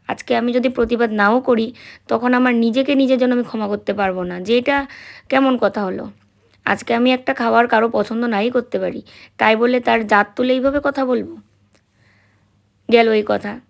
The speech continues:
তারপরে আবার মানে খাওয়া নিয়ে তো প্রচুর কথা বললই, যে যার মতো করে। হ্যাঁ, মানে কয়-, বেশ কয়েকটা কমেন্টই এসছে, "সব জানতা, তোমার, তুমি সবার কাছ থেকে রান্না জানো, হ্যাঁ, এই রান্নাতে এই ফোড়ন দেয় না, ওই রান্নাতে ওই ফোড়ন দেয় না।" যারা ভালো করে বলে,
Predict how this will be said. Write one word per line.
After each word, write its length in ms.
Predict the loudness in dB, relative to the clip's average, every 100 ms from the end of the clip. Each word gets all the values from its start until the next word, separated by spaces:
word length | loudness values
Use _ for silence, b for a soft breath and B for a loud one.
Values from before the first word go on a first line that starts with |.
| _
তারপরে 360 | 2 2 4 4
আবার 380 | 4 4 2 -6 _ _ _ _ -4
মানে 280 | -2 -2 -4
খাওয়া 340 | -2 0 2
নিয়ে 160 | 2 0
তো 120 | 0
প্রচুর 360 | 0 0 0 0
কথা 240 | 0 0
বললই, 460 | 0 0 0 -4 -6
যে 280 | -2 0 4
যার 240 | 4 2
মতো 260 | 0 -4 -6
করে। 300 | -6 -6 -10 b b b
হ্যাঁ, 380 | -6 -2 -2 -4
মানে 420 | -6 -6 -6 -8 -6
কয়-, 180 | 2 2
বেশ 280 | 4 2 2
কয়েকটা 320 | -2 -2 -4
কমেন্টই 360 | -4 -4 -2 -2
এসছে, 400 | -2 -6 -10 -10 B B B -12
"সব 280 | -2 0 0
জানতা, 640 | -2 -4 -2 -2 -2 -6 -12 -10
তোমার, 360 | -2 0 0 0
তুমি 200 | -4 -4
সবার 240 | -2 -2
কাছ 140 | -2 -4
থেকে 200 | -4 -2
রান্না 280 | -2 -2 0
জানো, 420 | 0 0 -4 -6 B B B -8
হ্যাঁ, 280 | 0 0
এই 200 | 2 4
রান্নাতে 380 | 4 2 0 0
এই 60 | -2
ফোড়ন 340 | -2 -2 -2
দেয় 180 | -2 -2
না, 180 | -2 -2
ওই 160 | 0
রান্নাতে 380 | 0 -2 -4 -2
ওই 80 | -4
ফোড়ন 240 | -4 -6
দেয় 100 | -6
না।" 80 | -8
যারা 220 | -6 -6
ভালো 260 | -6 -4 -4
করে 220 | 0 0
বলে, 300 | 2 0 0